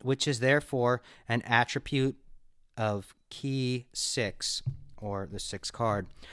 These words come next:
The two human figures represent opposing factors of the one source, Adam and Eve.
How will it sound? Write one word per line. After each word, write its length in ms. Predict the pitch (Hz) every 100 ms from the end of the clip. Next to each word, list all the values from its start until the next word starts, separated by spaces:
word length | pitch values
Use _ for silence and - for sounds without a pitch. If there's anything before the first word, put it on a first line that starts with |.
| - -
The 100 | 139
two 220 | - 240
human 400 | 240 220 220 190
figures 420 | 165 180 156 131 135
represent 480 | 143 147 131 139 127
opposing 480 | - - 151 143 131
factors 540 | 127 117 - 120 - -
of 140 | 113
the 100 | 117
one 280 | 110 123 131
source, 520 | - 139 110 95 - -
Adam 340 | 107 113 117
and 140 | 120 117
Eve. 420 | 131 117 101